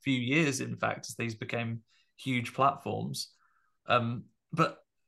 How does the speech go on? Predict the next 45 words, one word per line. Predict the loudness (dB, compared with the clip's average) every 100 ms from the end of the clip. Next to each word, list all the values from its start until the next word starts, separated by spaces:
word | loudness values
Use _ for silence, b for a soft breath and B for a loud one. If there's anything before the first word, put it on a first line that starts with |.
| -2
putting | 2 4 4
in | 4
those | 4 4
other | 0
cinematic | 0 0 2 2 0 -2
elements | 0 0 -2 -6
to | -4 -2
it | -2
as | 0
well, | 2
I | 2
think | 0 -4
it | -6 -6
really | -4 -2 -4 -6 -14 _ _ _ _
gives | -4 -4 -2
a, | -2 -2 -2
a | -4
bigger | 0 0 0
picture | 0 -2 -2 0
overall | 2 2 0 0
for | 2
a | 2
lot, | 4 2 -2 _ -4
a | -2
broader | 2 6 6 4 2
audience | 0 0 -2 -4
to | -4 -4
engage | -2 -2 -2 -4
with, | -6 -6
'cause | -6
I'm | -6
sure | -2 0 2
there | 0
are |
people | -2 -6 -6
that | -6 -6
will | -4 -4 -6 b b b b
get | -2 0
to | 0
come | 0 0
and | 0
see | 0 0 0
this | 0 -2
film | 2 4 4 2 -2 -8 _ _ 0
that | 6 6 4